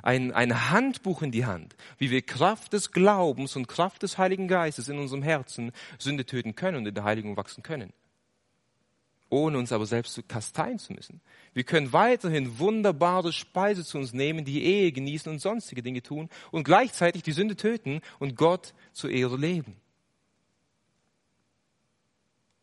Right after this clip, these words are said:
Das ist die Freiheit von uns Christen, liebe Geschwister. Wir dürfen alles genießen. Alles ist uns erlaubt. Nicht alles dient uns zum Guten. Aber wir können alles zu Gottes Ehre genießen.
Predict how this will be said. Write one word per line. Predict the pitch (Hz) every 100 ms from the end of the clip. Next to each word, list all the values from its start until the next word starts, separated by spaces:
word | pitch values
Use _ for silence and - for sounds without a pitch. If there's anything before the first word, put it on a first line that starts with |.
| _ _ _ _ _ -
Das | 156
ist | 156 -
die |
Freiheit | - 120 123 113
von | - 113
uns | 107
Christen, | - 117 - 101
liebe | 90
Geschwister. | - - 90 - 101
Wir |
dürfen | - 143 139 -
alles | - 143 151 147 -
genießen. | 113 123 139 151 - 101 _ _ _ - -
Alles | 117 160 175 175
ist | 147 147
uns | 143
erlaubt. | 127 120 123 156 _ _ -
Nicht | 107
alles | 101 127
dient | - 131
uns | 143
zum | 180
Guten. | 135 123 - 135 _ _ _ _ _ _ _ -
Aber | 123
wir | 123
können | 123 117
alles | 127 143 139 -
zu | 113
Gottes | 110 123 131 120 -
Ehre | - 113 110 107 - - _
genießen. | 107 110 117 120 -